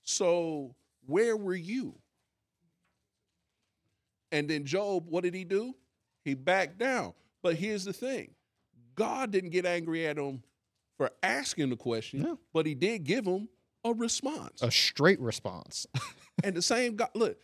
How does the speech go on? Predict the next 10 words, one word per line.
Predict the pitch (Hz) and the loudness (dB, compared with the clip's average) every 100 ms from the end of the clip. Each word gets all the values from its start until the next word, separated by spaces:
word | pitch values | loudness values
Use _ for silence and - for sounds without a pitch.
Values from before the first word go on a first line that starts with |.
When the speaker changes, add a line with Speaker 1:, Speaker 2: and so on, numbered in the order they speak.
| _ _ _ _ _ - | _ _ _ _ _ 0
Speaker 1:
every | 240 269 | 2 2
time | - 220 214 | -4 -8 -4
people | 208 190 | -2 -2
be | 190 | -2
like, | 131 - _ _ _ _ _ _ _ - | -4 -8 _ _ _ _ _ _ _ 4
"God's | 156 165 131 | 4 4 2
gonna | 135 | 0
give | 127 135 | 0 -2
me," | - | -4
no, | 254 311 311 311 | -6 -4 -2 -4